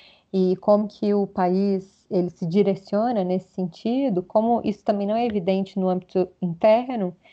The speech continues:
isso não poderia ser evidente nos posicionamentos do país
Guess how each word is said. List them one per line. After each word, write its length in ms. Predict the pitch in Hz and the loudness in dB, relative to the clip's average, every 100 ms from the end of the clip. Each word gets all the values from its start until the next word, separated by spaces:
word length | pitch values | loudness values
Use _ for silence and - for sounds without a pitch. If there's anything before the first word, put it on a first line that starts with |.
| _ 247 | _ -8
isso 220 | 233 269 | -6 -4
não 160 | 262 | -2
poderia 480 | 262 247 277 247 - | 0 2 2 2 0
ser 160 | 240 247 | -2 -4
evidente 800 | 247 240 190 196 226 - - - - | -2 -2 -2 -2 -4 -8 -12 -10 -8
nos 180 | 208 | -8
posicionamentos 800 | - 208 202 - 214 202 185 190 | -2 -2 0 0 -2 -2 -4 -6
do 100 | - | -12
país 420 | - 240 208 196 | -4 0 0 -2